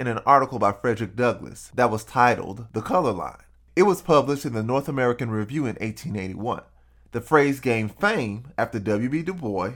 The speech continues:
repeated the term and used it in his book, The Souls of Black Folk. Yep, read that one. In this book, Du Bois says that the problem of the twentieth century is the problem with the color line,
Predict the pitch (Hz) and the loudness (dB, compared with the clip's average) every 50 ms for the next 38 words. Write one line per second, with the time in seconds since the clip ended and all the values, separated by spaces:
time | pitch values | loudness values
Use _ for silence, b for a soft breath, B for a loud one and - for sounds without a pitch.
0 | - _ _ - 113 120 - 185 233 240 220 175 123 120 104 - - 113 95 90 | -10 _ _ -8 -8 -6 -4 -2 -2 -2 -2 -2 -4 -6 -8 -6 -4 -4 -2 -2
1 | 90 90 87 104 - b b b 113 117 107 101 123 147 165 175 165 - - 165 | -2 -4 -8 -10 -14 b b b -6 -6 -4 -2 0 0 0 0 -2 -2 -4 -4
2 | - - 127 120 123 120 117 - 117 113 110 104 101 - - - - 104 101 - | -2 -2 -4 -4 -4 -4 -6 -6 -4 -2 -2 -2 -2 -4 -10 -8 -8 -6 -6 -2
3 | 117 104 101 98 98 101 95 - - - - - - 104 98 87 87 - - - | -2 0 0 0 -2 -4 -6 -6 -6 -6 -6 -4 -4 -4 -4 -4 -6 -10 -14 -16
4 | 62 - _ - - - _ _ _ _ _ - 92 104 - - _ _ _ _ | -16 -16 _ -20 -20 -20 _ _ _ _ _ -8 -8 -8 -8 -10 _ _ _ _
5 | _ _ - - 80 80 87 - - 131 135 127 - 98 98 98 110 - _ _ | _ _ -16 -12 -10 -10 -8 -4 -2 0 0 0 0 -4 -8 -8 -10 -14 _ _
6 | _ _ _ _ _ _ _ _ - 190 208 233 220 226 185 - 135 131 131 117 | _ _ _ _ _ _ _ _ -4 -4 -2 -2 -2 -4 -4 -6 -4 -2 0 0
7 | 113 117 - 117 107 117 135 165 196 202 - - 113 95 98 92 95 95 - - | 0 0 -4 -4 -2 0 0 0 0 0 -2 -4 -2 -2 0 -2 -2 -4 -6 -4
8 | 110 107 107 - 92 - - 151 147 160 165 170 175 175 - - - - - 131 | -4 -4 -4 -6 -10 -4 2 4 4 4 2 0 -4 -6 -2 -2 -2 -2 -2 -6
9 | - - 156 151 151 156 165 165 - - - 156 120 101 - - 92 85 87 98 | -6 -6 -6 -4 -4 -4 -6 -6 -10 -10 -6 -6 -6 -6 -6 -8 -8 -8 -8 -8
10 | 110 - - 147 156 151 - 139 - - 139 120 110 104 110 107 101 101 - 120 | -8 -4 -2 -2 -2 0 -2 -4 0 4 6 6 6 6 4 -2 -6 -6 -10 -10
11 | - - 196 185 156 113 95 92 80 - - - - | -6 -4 -2 -2 -2 -2 -4 -6 -8 -12 -16 -20 -20